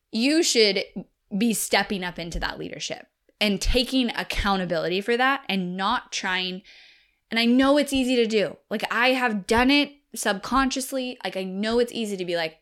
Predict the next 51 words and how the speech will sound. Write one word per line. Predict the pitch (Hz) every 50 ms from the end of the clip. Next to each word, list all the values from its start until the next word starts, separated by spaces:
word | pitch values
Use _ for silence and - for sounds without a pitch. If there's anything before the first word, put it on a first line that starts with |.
| _ _ _
"If | - - 180
I | 180
just | 180 - 240 233 - -
find | 247 233 226
that | 226 214 -
team | - - 214 202 196
member, | 185 180 165 160 160 - - -
if | -
I | - 175 170
just | 190 - 247 240 -
get | - 247 247
that | - 214 - 220
new | 220 214 202
agency, | - 202 208 202 196 190 190 - 170
if | 160 160
I | 160 165
just | - - 233 240 -
hire | - 247 240 240 240
that | 226 214 226 220
new | 202 190
coach, | 190 - - 190 156 - -
if | 180 -
I | 170 170
just | 165 - 226 247 240 -
buy | - 233 233
that | 226 233 214 -
program, | - - 226 220 196 190 165 160 175 165 160 - - - - - - - _
that | - 175 180 196 185 208
will | 202 208 196
solve | - - 175 165 175 170 160
this | 160 160 -
problem | - - 190 185 180 175 170 165
and | 165 165
I'll | 156 160
start | 160 - - 160 - - -
selling | - - 196 202 202 196 180 170
things | 165 156 156 165 -
again." | 156 - 160 - 165 - - - - - - -
And | 196
it | 202 196 -
just | - - 202 185 185 185 - -
doesn't | 190 165 160 156 170 151 -
work | 160 156 143 -
like | - 131 131 - -
that. | - - - - _ - - - - - - - _
You | - - 226 269 277 269
have | - 277 262 240
to | - 233
take | 226 - - 220 208 208
the | - 208
accountability. | 196 190 - - 185 180 175 165 160 160 151 147 139 151 151 165